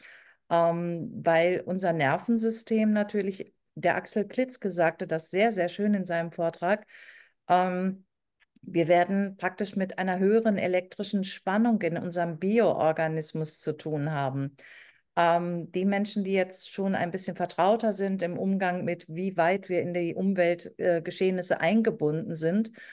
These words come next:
auch mit unserer Wahrnehmung, ähm, die können nachvollziehen, dass wir manchmal so Befindlichkeitsstörungen haben und wenn wir dann bestimmte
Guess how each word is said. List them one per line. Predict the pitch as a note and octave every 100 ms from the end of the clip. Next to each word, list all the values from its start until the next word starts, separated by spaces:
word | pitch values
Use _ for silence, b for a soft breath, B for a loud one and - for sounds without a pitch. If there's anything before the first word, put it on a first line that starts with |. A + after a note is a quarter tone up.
| B B
auch | F3 F3+
mit | F#3+ F#3
unserer | E3+ - E3+
Wahrnehmung, | D#3 D#3 E3 E3 E3+ G3+ A3 b b b b b _
ähm, | - F#3 F#3 F3+ F#3 F#3
die | F#3 F#3
können | G#3 G#3 A3 G#3
nachvollziehen, | F3 G3 - A#3 A3+ A3+ - A3 A3 A3 G3+
dass | F#3 F#3+ - F3
wir | G3 G3 F#3+ D#3 -
manchmal | F3+ F#3+ G#3 A3 G3+
so | G3
Befindlichkeitsstörungen | F#3+ G#3+ B3 B3+ - A#3+ A#3 - A3 G#3+ G#3 G#3
haben | G#3 G#3 G3+
und | F#3+
wenn | F#3+ G3
wir | G3
dann | F#3+ F#3+
bestimmte | G3 - G3 F#3+ F#3+